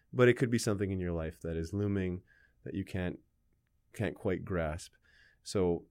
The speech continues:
there's a, there's a lot, there's a mixture, there's a mixture of metaphor with natural imagery. So things like mountains, things like fire, things like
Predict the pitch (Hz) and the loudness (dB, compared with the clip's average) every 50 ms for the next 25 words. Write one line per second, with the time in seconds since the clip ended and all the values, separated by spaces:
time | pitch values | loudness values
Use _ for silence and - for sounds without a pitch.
0 | _ _ _ _ _ _ _ - 107 107 101 104 98 - 98 104 101 101 95 98 | _ _ _ _ _ _ _ -4 -2 -2 0 0 -2 0 2 2 4 4 4 4
1 | 98 101 98 101 98 101 95 98 110 107 - - - - - 107 104 98 92 98 | 4 4 4 4 4 4 2 2 0 -2 -4 -8 -12 -8 -4 0 0 2 2 2
2 | 95 107 104 - - - 107 101 73 80 90 87 82 82 - - _ - - 95 | 2 2 0 -2 -2 0 2 2 4 2 2 0 -2 -4 -8 -16 _ -10 -4 0
3 | 95 98 107 117 117 - - 120 117 117 117 117 117 117 - _ _ _ _ _ | 2 4 4 4 2 2 0 2 4 4 4 2 2 0 -4 _ _ _ _ _
4 | _ _ _ _ _ - - 107 98 90 98 95 87 85 87 - - 85 - 78 | _ _ _ _ _ -10 -4 -2 0 0 2 2 2 2 0 0 -2 -4 -2 -2
5 | 78 82 80 73 80 73 69 - 127 - - 98 92 92 - - - 101 101 95 | -4 -6 -6 -6 -8 -10 -10 -10 -10 -10 -6 -4 -4 -4 -4 -2 0 0 0 2
6 | 95 90 82 92 87 87 85 85 87 - - 80 78 73 - 85 87 85 87 80 | 0 0 0 0 0 0 2 0 0 -2 -4 -6 -6 -6 -6 -6 -6 -4 -4 -6
7 | 78 - - - 95 92 87 85 82 82 85 - 85 90 90 87 90 85 80 - | -8 -8 -8 -4 -2 0 0 0 0 -2 -4 -4 -4 -4 -4 -4 -4 -6 -6 -6